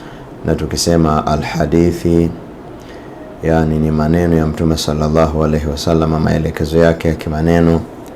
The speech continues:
wa kadhalika matendo yake Mtume Muhammad sallallahu alaihi wasallama,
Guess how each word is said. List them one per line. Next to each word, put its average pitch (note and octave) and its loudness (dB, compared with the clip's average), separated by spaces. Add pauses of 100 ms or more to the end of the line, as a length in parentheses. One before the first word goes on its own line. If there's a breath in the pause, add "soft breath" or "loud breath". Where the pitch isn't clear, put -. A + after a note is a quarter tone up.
(840 loud breath)
wa D2+ 6 (140)
kadhalika D#2+ 2
matendo D#2+ 0
yake E2+ 4
Mtume E2 0
Muhammad E2 2
sallallahu D#2 2 (720 loud breath)
alaihi D#2 4
wasallama, D#2+ 4